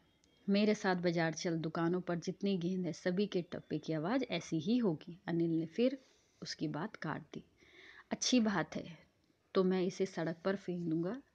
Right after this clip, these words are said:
देखूं कैसे कोई खेलेगा।" दीपक ने जैसे ही गेंद को सड़क पर फेंकने के लिए हाथ उठाया कि अनिल और दिनेश ने उसे पकड़ लिया और दीपक ने रुआं से होते हुए अपना अंतिम हथियार आजमाया। रुआं से मतलब जैसे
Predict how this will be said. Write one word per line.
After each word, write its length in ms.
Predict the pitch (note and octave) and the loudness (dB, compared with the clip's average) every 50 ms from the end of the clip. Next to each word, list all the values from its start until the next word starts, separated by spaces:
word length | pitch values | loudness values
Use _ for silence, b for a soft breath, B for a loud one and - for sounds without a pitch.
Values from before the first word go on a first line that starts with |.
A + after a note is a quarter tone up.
| _ _ - | _ _ -2
देखूं 400 | E3 F#3 F#3+ G3 - - A#3+ A#3+ - - - B B B B B B - | 2 4 4 4 4 2 0 0 -2 -6 -16 B B B B B B 2
कैसे 300 | G3 G3 G3 - - G3+ | 2 2 2 2 -2 -2
कोई 200 | G3+ G3 F#3+ F#3 | 2 2 2 2
खेलेगा।" 540 | F#3+ - F#3+ D#3+ D#3 D3+ C3+ - F#3 E3 - _ _ _ _ _ _ _ _ _ _ _ _ - | 2 0 -2 -2 -2 -2 -4 -6 -10 -12 -14 _ _ _ _ _ _ _ _ _ _ _ _ -6
दीपक 400 | F3+ F3 G3+ F#3+ G3 F#3+ F3+ - | -2 0 0 0 0 -2 -2 0
ने 120 | F#3 F3+ F3 | 0 0 0
जैसे 340 | E3 F3+ F3+ F#3 - G#3 G3+ | 2 0 -2 -2 0 -2 -2
ही 100 | G#3 F3+ | -2 0
गेंद 300 | E3+ F3 F3 E3+ F3 E3+ | 0 0 2 2 0 0
को 120 | - F3+ | -2 -6
सड़क 280 | - - F3 D#3+ E3+ E3 - | -6 -4 -4 -6 -6 -6 -6
पर 100 | E3+ E3+ | -6 -6
फेंकने 420 | E3+ - - D#3+ D#3+ - F#3 E3+ E3 | -6 -4 -4 -4 -4 -2 -4 -4 -4
के 120 | - E3 | -4 -6
लिए 120 | F3 E3+ | -8 -8
हाथ 240 | D3 E3+ E3+ E3+ E3 - - - | -8 -8 -8 -8 -8 -8 -10 -12
उठाया 400 | E3 - D#3 D3+ D3 D3+ F#3 A3 - B B B B B B B B | -10 -8 -6 -6 -4 -4 -4 -6 -8 B B B B B B B B
कि 80 | - | -6
अनिल 460 | - D4 A3 G3+ A3 A3+ A3+ F#3+ D#3+ D#3+ - B B B B B B B | -2 0 2 2 4 4 4 2 2 0 -2 B B B B B B B
और 120 | G#3+ G#3+ G#3 | 4 4 4
दिनेश 460 | E3+ E3 F3+ F3+ F3 E3+ D#3+ - - | 4 2 4 6 6 6 6 4 2
ने 80 | D#3+ D#3 | 0 -2
उसे 220 | D3 - - D4+ | 0 2 0 0
पकड़ 380 | C#4+ - E3+ - - D#3 D#3 D3+ | 0 0 -4 -4 -4 -4 -6 -6
लिया 240 | D#3+ F3 F3+ F3 - - | -6 -8 -10 -12 -10 -6
और 180 | - G3 F#3+ F3+ | -4 -4 -2 -2
दीपक 500 | D#3+ F3 F3+ E3 - F#3+ F#3+ F#3+ - - - | 0 0 0 0 0 -2 -2 -2 -4 -6 -4
ने 240 | F#3 D#3+ - E3 D#3 - _ F#3+ | -2 -2 -2 -4 -10 -12 _ -2
रुआं 320 | F3 F3+ F#3 F#3+ F#3 F#3+ | 0 2 2 2 2 0
से 180 | F#3+ - G#3+ A3+ | 0 0 -2 -2
होते 360 | G#3+ F#3+ E3 D3+ - - F3 | 0 0 -2 -2 -2 -2 -2
हुए 220 | E3+ D3 D3+ D#3 | -2 0 0 -2
अपना 420 | D3 - _ - - - F3 F3 - - F#3 | -2 -4 _ -12 -6 -4 -4 -4 -4 -2 -2
अंतिम 340 | F3 D#3 D#3+ F#3+ G3 G3+ E3 | -2 0 2 0 0 0 0
हथियार 400 | E3+ - - D3+ D3+ D3+ F3 - | -4 -4 -4 -4 -2 -2 -4 -4
आजमाया। 540 | - F3 C#3+ D3+ D#3+ D#3+ D3 D3 - - - | -4 -6 -6 -6 -4 -6 -6 -6 -6 -8 -8
रुआं 220 | F3 F#3 F#3 F3 F3 | -6 -6 -6 -6 -6
से 120 | - F#3+ | -4 -4
मतलब 300 | F#3+ F#3 G#3+ A3 G#3+ G3 | -4 -2 -2 -2 -2 -2
जैसे 280 | - G3 F#3 - - | -4 -4 -4 -4 -6